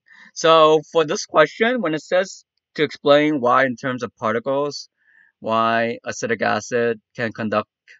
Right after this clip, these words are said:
an electric current, you have to write the word mobile or moving ions in your answer. If you did not write that, you'll be marked wrong. It doesn't matter if you, if you wrote the word dissociate, um,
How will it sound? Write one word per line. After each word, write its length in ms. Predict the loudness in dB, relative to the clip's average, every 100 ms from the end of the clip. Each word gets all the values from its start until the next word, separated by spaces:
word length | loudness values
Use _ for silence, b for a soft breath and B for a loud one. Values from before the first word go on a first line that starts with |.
| -12
an 100 | -8
electric 320 | -8 -10 -14
current, 380 | -8 -4 -2 -4 _ _ _ _
you 100 | -8
have 200 | -4 -4 -2
to 80 | -2
write 240 | 2 0 0
the 120 | -4
word 300 | 2 2 2
mobile 760 | -2 0 2 4 4 4 2 -2
or 180 | -4
moving 680 | -4 -4 -6 -4 -2 -2 -4 -10 _ _ _ _ _ _ _ _ _
ions 680 | -4 -2 2 4 2 -2 -8
in 160 | -6 -4
your 160 | -4 -4
answer. 520 | -4 -6 -8 -12 -14 _ _ _
If 140 | -8 -4
you 100 | -2
did 180 | -4 -2
not 220 | -2 -2
write 280 | 0 0 0
that, 300 | 0 0 -4 _
you'll 180 | -10 -8
be 140 | -6 -4
marked 260 | -2 -4
wrong. 360 | -6 -6 -6 -10 _
It 140 | -8 -4
doesn't 180 | -2
matter 200 | 0 -2
if 40 | -2
you, 120 | -8
if 160 | -8 -6
you 140 | -2
wrote 160 | 0 0
the 80 | 0
word 200 | -2 -2
dissociate, 840 | -2 -2 -2 -4 2 2 2 -2 _ _ _ _ _ _ _ _ _ _ _
um, 340 | -2 -2 -2